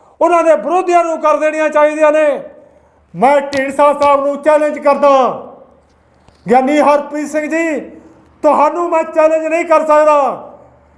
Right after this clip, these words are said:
ਕਿਉਂਕਿ ਤੁਸੀਂ ਸਤਿਕਾਰਯੋਗ ਹੋ, ਅਕਾਲ ਤਖਤ ਸਾਹਿਬ ਤੇ ਬੈਠੇ ਹੋ,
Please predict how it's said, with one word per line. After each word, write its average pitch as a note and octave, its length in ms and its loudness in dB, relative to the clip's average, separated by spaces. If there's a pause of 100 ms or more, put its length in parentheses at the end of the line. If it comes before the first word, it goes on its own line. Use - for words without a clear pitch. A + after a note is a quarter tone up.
(200)
ਕਿਉਂਕਿ C4+ 280 0
ਤੁਸੀਂ C#4+ 340 -8
ਸਤਿਕਾਰਯੋਗ C#4+ 760 0
ਹੋ, C#4+ 100 4
ਅਕਾਲ C#4 280 0
ਤਖਤ C#4 260 0
ਸਾਹਿਬ C#4 200 0
ਤੇ C#4 100 2
ਬੈਠੇ C4+ 340 2
ਹੋ, B3+ 120 4